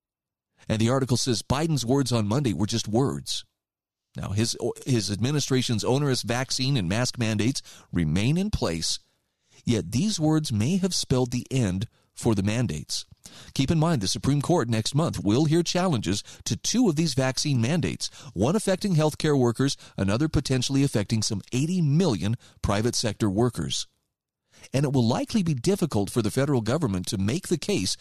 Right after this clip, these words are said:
for compulsory vaccination when the head of the government has just admitted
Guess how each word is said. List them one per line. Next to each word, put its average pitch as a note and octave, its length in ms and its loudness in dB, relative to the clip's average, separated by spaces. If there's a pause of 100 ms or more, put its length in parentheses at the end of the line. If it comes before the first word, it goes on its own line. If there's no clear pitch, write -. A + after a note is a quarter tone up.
(120)
for A#2+ 160 0
compulsory F#3+ 640 0
vaccination B2+ 800 -2 (680)
when A#2 160 2
the G2+ 80 2
head D3 240 0
of F3+ 80 -4
the F3 80 0
government A#2+ 400 0
has A2 160 -2
just - 280 -2
admitted C3+ 440 0